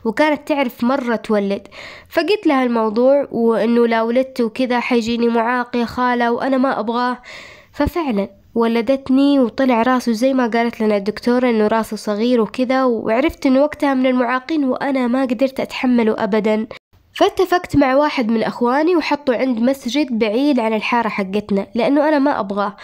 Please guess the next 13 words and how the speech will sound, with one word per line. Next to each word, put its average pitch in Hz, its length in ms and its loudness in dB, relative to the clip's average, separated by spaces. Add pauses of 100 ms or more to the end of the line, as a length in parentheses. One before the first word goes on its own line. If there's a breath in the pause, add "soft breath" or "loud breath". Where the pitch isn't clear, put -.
(380 loud breath)
وقلت 285 320 2
لأمي 262 460 4
وأخواتي، 240 560 -2
فعلى 302 320 0
طول 381 280 0
قالوا 269 280 0
لي 269 140 2
إنه 254 340 2
هذا 269 120 0
ذنب 254 320 0
ال-، 226 320 -4
زوجته 254 440 0
الأولى، 220 480 0